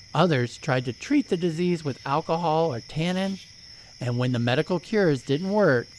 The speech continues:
the family became desperate and again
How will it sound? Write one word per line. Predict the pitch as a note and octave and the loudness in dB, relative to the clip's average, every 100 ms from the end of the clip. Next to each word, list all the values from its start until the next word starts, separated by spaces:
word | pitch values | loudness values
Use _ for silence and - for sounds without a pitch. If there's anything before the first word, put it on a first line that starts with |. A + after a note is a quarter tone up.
| - | -12
the | C3+ | -12
family | - E3+ F3 C#3+ | -6 -2 0 0
became | A#2+ A#2 C#3 B2+ | -2 -2 -2 -2
desperate | A#2 C#3 C3 - G#2+ G#2 - - - | -2 -2 -2 -6 -10 -12 -16 -20 -14
and | G#2+ A#2+ A2+ | -12 -8 -8
again | A#2 E3+ A2+ G2 | -2 -2 -2 -6